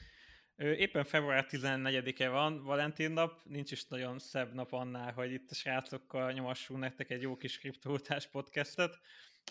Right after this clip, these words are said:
Ö, a Bitcoin ára amúgy éppen negyvenkilencezer dolláron van, épp nem érte el az ötvenezret. Az Ethereum is nagyon közel van a kétezer dollárhoz, jelenleg ezernyolcszázöt dollárt ér egyetlen Ethereum.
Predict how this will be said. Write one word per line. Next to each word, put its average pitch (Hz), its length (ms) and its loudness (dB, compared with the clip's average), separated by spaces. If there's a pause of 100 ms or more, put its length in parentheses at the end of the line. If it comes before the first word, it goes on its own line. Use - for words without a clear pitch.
Ö, 143 220 0
a 151 80 0
Bitcoin 151 420 2
ára 135 340 6
amúgy 131 340 0
éppen 139 460 -2
negyvenkilencezer 131 1000 -2
dolláron 123 680 -2
van, 151 380 6
épp 135 240 -2
nem 127 140 -4
érte 127 280 -2
el 120 60 -2
az 120 120 -4
ötvenezret. 170 760 -2 (480)
Az 135 100 -8
Ethereum 135 680 2
is - 280 -4
nagyon 127 300 -4
közel 123 340 -2
van 120 140 -2
a 123 60 -4
kétezer 123 560 -4
dollárhoz, 135 640 0
jelenleg 123 340 -4
ezernyolcszázöt 123 1000 -4
dollárt 127 640 -6
ér 123 280 -6
egyetlen 123 460 -6
Ethereum. 180 640 0